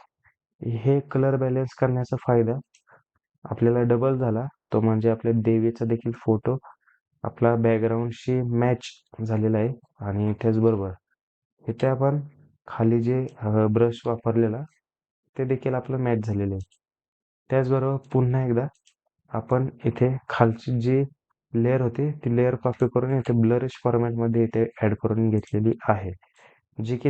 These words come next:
थोडंफार राहिलेलं होतं ते या, अ, पद्धतीनं आपण घालवलेलं आहे. आता आपल्याला टेक्स्ट टाकायचं होतं,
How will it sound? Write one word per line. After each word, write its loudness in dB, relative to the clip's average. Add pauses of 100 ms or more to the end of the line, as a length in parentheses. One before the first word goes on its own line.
थोडंफार 0 (580)
राहिलेलं 0
होतं -2
ते 0 (840)
या, 0 (420)
अ, 0
पद्धतीनं 2
आपण -4
घालवलेलं -2
आहे. -2 (760)
आता -2
आपल्याला 2
टेक्स्ट 0
टाकायचं 0
होतं, 0